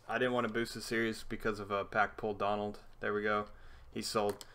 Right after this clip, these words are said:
So we went fifty K, hundred K, hundred fifty K. Now we're at three hundred thirty-seven K. Um,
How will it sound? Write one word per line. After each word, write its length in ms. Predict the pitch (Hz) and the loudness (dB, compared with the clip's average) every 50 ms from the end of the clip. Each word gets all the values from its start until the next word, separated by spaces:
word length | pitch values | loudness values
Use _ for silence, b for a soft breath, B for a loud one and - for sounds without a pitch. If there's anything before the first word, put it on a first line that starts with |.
| B B B | B B B
So 140 | - - 113 | -4 0 2
we 60 | 117 | 4
went 160 | 120 107 - | 4 4 4
fifty 180 | - 147 135 139 | 2 0 0 0
K, 360 | 135 - 143 135 131 127 127 | -2 2 6 8 8 8 8
hundred 320 | 117 123 131 127 123 113 - | 6 6 4 4 4 2 2
K, 220 | - 123 120 117 | 2 2 2 2
hundred 200 | 113 123 123 117 | 4 2 2 2
fifty 200 | 131 123 117 117 | 0 -2 -4 -4
K. 460 | 107 - 117 113 113 113 110 107 104 - | -6 -2 0 2 2 2 2 0 -2 -2
Now 160 | 107 107 110 110 | 0 0 2 2
we're 60 | 107 | 2
at 140 | 101 - - | 0 -2 -2
three 200 | 117 117 117 113 | -4 -4 -2 0
hundred 320 | 113 110 110 107 104 101 | 0 0 0 0 0 2
thirty-seven 560 | 113 110 107 104 - - 120 117 113 113 107 | 2 2 2 2 0 0 0 2 2 0 -4
K. 460 | - - - 117 117 117 113 110 110 - b b b b b b b b b b - | -6 -4 -2 0 0 2 2 0 -2 -6 b b b b b b b b b b 2
Um, 420 | - 107 107 107 104 98 95 98 | 6 8 8 8 8 6 4 0